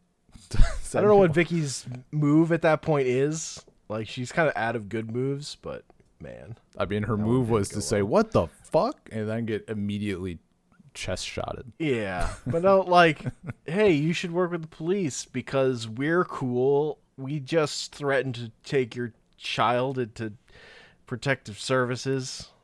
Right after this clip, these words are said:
Speaker 2: Like, what the fuck? Like, coming out with that, like, yeah, that's definitely gonna get, make her like you. The fuck are you <laughs> doing?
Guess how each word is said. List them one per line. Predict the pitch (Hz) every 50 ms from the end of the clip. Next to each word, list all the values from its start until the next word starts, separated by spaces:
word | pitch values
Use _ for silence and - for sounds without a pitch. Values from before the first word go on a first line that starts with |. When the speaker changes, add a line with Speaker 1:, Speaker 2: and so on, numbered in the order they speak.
| _ _ _ _ _ _ _ _ -
Speaker 2:
Like, | 87 87 82 _ _ _ _ -
what | 143 170 _
the | - -
fuck? | - _ _ - 82 87 82 - - - - - _ _ _ _ -
Like, | 87 90 -
coming | - - 123 117 120 113
out | 110 110 110 -
with | 101 101 85
that, | 85 90 92 92 - - -
like, | 82 90 90 85 95
yeah, | 101 98 92
that's | 92 95 101 101 -
definitely | 101 107 104 - - 92 95 90
gonna | 87 92 92 92
get, | 87 98 98 92 - -
make | 110 104 95
her | - 98 101
like | 92 85 92 95 90 -
you. | 87 80 80 80 - _ _ _ _ _ _
The | - _ _ _ _ _ _ _ _ _ _ _ _ _
fuck | - 123 113 -
are | 120
you | 110 104
<laughs> | 107 98 92 - - -
doing? | 196 190 180 185 -